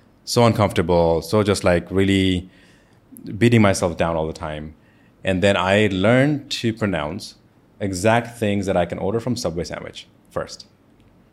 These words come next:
And then I learned to pronounce the sandwich I used to order, like chicken tender melt. I ordered the sandwich for months. Same sandwich, I would go to the same place and I would do the same thing. And I think I did this thing where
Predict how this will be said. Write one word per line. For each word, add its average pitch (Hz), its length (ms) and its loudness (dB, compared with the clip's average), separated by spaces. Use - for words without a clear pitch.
And 104 160 0
then 110 80 6
I 113 60 8
learned 107 260 4
to 107 60 -2
pronounce 90 480 0
the 92 120 -4
sandwich 87 460 -4
I 80 120 -2
used 80 180 -8
to 80 80 -12
order, 80 260 -8
like 85 220 -8
chicken 92 260 -10
tender 78 260 -10
melt. 73 340 -12
I 101 200 0
ordered 101 240 0
the 92 80 -2
sandwich 80 440 -4
for 80 120 -8
months. 76 440 -10
Same 113 200 -8
sandwich, 90 400 -4
I 87 40 -4
would 87 80 -6
go 90 60 -2
to - 20 -2
the 85 40 -4
same 90 220 -6
place 85 300 -8
and 80 100 -10
I 78 40 -8
would 80 120 -12
do 80 60 -12
the 78 80 -14
same 78 200 -14
thing. - 200 -18
And 107 120 2
I 110 100 4
think 135 240 0
I 95 180 6
did 95 260 -2
this 107 140 0
thing 87 420 -2
where 80 520 0